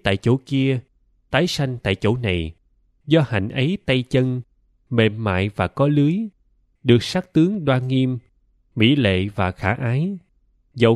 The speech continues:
còn là niên thiếu, trẻ thơ măng sữa vậy. Quần chúng chịu tùy thuận, nhiếp phục cõi đất này, luôn luôn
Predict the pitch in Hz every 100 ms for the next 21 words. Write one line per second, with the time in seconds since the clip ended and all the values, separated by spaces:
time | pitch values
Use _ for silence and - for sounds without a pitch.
0 | - 113 107 107 107 101 117 139 135 147
1 | 160 220 196 _ _ _ _ - 113 139
2 | 143 143 139 135 127 117 - 98 - 92
3 | 82 82 - _ _ _ _ - 127 123
4 | - 139 196 - 107 95 104 107 95 95
5 | 101 87 92 90 _ _ _ _ _ 170
6 | 220 - 104 - - 90 107 165 - 107
7 | 87 80 - _ _ _ _ _ 151 170
8 | 170 165